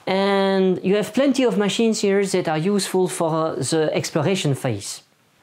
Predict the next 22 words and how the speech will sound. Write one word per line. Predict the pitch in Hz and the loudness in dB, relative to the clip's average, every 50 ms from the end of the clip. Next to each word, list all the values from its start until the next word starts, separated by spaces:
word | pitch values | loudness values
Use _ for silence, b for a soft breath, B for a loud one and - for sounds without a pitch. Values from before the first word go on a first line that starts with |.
| _ B B B B B B B B B - | _ B B B B B B B B B -2
The | - 180 | 0 0
exploration | 185 175 - - 214 196 240 269 254 233 214 | 0 0 0 0 2 2 2 2 2 0 0
phase | 190 - 214 208 208 202 - | 2 2 2 2 2 2 0
happens | - 196 190 196 208 196 196 - | -2 -2 0 2 2 2 2 2
mostly | 190 208 226 208 220 - 196 185 | 4 4 4 2 2 0 0 0
inside | 170 156 - - 160 151 156 143 | 0 0 0 0 0 0 -2 -2
this | - 147 131 - | -2 -2 -2 0
machine. | 147 127 - - 143 127 107 95 - - _ _ _ _ _ _ _ _ - - B B B B B B B B B B B | -2 -2 -2 -2 -2 -2 -2 -4 -10 -16 _ _ _ _ _ _ _ _ -14 -12 B B B B B B B B B B B
Let's | - 302 311 320 330 | 0 2 2 2 0
now | 330 311 285 247 | 2 2 2 2
assume | 214 - - 285 302 302 254 | 2 0 2 2 2 2 2
that | 214 196 - | 2 2 0
I | 170 151 139 | 0 0 0
finish | - - 247 254 254 254 233 - - - - | 0 0 2 2 2 2 2 0 -2 -2 -2
the | 151 147 | -2 -2
exploration | - - - - - 180 165 220 240 - 170 160 | -2 -4 -6 -2 -2 0 0 2 0 2 0 0
phase | 147 - 147 127 110 - - | 0 0 0 -2 -2 -2 -2
on | - 143 135 | -2 -2 0
this | 127 165 147 - | 0 0 -2 0
small | - 220 220 196 | 0 0 2 2
machine | 170 151 151 147 - 202 208 220 | 2 0 0 0 0 0 0 2
here, | 175 123 127 143 165 | 2 2 0 0 -2